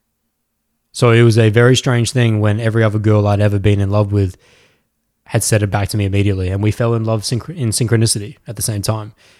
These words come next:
Whereas with this girl, there was a bit of an off step there. That's how I manifested.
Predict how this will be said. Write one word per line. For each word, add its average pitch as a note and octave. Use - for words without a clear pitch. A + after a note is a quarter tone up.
Whereas G2
with G2
this A2
girl, A#2
there G#2+
was G2
a F#2+
bit G2+
of G2
an G2+
off G2
step G#2
there. B2
That's -
how G#2+
I G#2+
manifested. G#2